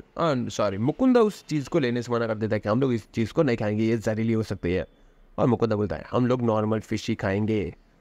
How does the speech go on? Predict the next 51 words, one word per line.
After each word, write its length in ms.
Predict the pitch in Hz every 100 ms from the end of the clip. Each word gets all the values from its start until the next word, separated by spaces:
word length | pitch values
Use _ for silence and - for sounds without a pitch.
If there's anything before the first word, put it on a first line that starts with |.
| -
तो 80 |
वहाँ 140 | 196 180
पे 60 |
उसे 200 | 190 175
एक 220 | 185 113 101
बहुत 240 | 107 104
बड़ी 160 | 110 113
मि-, 200 | 113 -
फिश 260 | 113 -
भी 80 | 120
मिलती 280 | 120 107 117
है, 200 | 92 87
जिससे 260 | 117 -
कि 100 | 185
वो 160 | 175 160
वहाँ 220 | 151 107 -
पे 120 | 175
ले 280 | - 107 104
लेता 280 | 107 107
है। 120 | 98 - -
अब 120 | 190
वो 100 | 233
वहाँ 180 | 247 196
पे 80 | 220
कुछ 160 | 220 - - 113
मसाले 380 | 107 107 110
ऑर्डर 200 | 110 110
कर 160 | 113 117
देता 220 | 113 110
है 60 | 110
ऑनलाइन 280 | 110 113 110
ग्रोसरी 460 | 113 113 117 113
से, 240 | 107 104 - _ _ _ _ _ _ -
और 80 | 180
वहाँ 160 | 135
पे 120 | 123 165
फायर 280 | 101 110
भी 120 | 107 113
लगा 200 | 110 107
देता 220 | 110 104
है 60 |
और 220 | 101 - 185
लग-, 160 | 117
वो 120 | 113
लोग 160 | 120 170
लकड़ियाँ 360 | 117 117 117 110
इकट्ठी 320 | - - 113
करते 240 | 107 92
हैं। 140 | 92 - -
अब 200 | 190 175
धीरे-धीरे 500 | 120 123 123 131